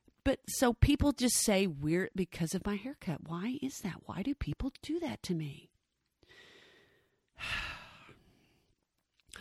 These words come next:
I do kinda use being vegan, you guys.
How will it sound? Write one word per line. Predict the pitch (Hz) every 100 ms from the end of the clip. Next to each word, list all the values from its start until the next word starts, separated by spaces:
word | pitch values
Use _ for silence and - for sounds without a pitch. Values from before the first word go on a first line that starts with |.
| -
I | 214
do | 277
kinda | - 311 277
use | 165 175 190
being | - 185 165
vegan, | 151 165 160 156
you | 147
guys. | 139 131 131 143 - -